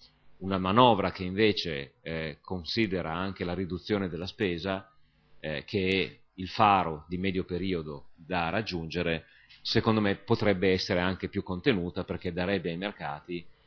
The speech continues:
il vero segnale di quella riduzione dell'importanza del settore pubblico nell'economia che dal professor Pissarides è stata chiaramente delineata nell'intervento precedente.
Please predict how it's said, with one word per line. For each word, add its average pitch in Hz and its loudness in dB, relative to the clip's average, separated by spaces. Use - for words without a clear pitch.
il 90 -8
vero 95 4
segnale 85 -2
di 92 -4
quella 107 2
riduzione 110 4
dell'importanza 95 -2
del 95 -2
settore 101 0
pubblico 95 0
nell'economia 92 0
che 90 -4
dal 85 -4
professor 87 -8
Pissarides 85 -6
è 98 -2
stata 98 2
chiaramente 95 0
delineata 87 -2
nell'intervento 78 -6
precedente. 71 -12